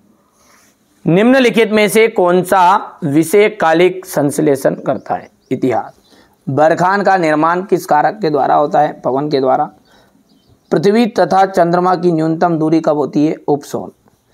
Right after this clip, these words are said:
जैव विविधता समृद्ध क्षेत्र है उष्ण कटिबंधीय क्षेत्र।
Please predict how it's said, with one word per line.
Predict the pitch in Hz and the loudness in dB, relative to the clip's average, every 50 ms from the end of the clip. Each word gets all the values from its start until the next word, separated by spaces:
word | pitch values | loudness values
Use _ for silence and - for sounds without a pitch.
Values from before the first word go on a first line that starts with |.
| _ _ _ _ _ _ - | _ _ _ _ _ _ -12
जैव | 143 123 139 180 196 220 226 | -6 0 2 4 4 4 4
विविधता | 220 196 196 170 190 175 208 202 208 202 | 4 4 4 4 2 2 2 2 2 2
समृद्ध | 196 202 - - 165 165 165 160 160 170 175 165 160 170 | 0 0 0 0 0 2 2 2 2 2 0 0 0 -2
क्षेत्र | 190 185 - - 151 151 - 156 | -2 -2 0 -2 -2 0 0 0
है | 151 151 165 - - - | 0 0 0 -2 -4 -4
उष्ण | 165 151 147 - 226 - | -4 -4 -4 -4 -8 -4
कटिबंधीय | - 135 - - 139 139 135 120 117 110 107 - | -4 -4 -2 -2 -2 -2 -2 -4 -2 -2 -2 -4
क्षेत्र। | 92 - - - - - - - | -4 -8 -10 -12 -12 -12 -12 -18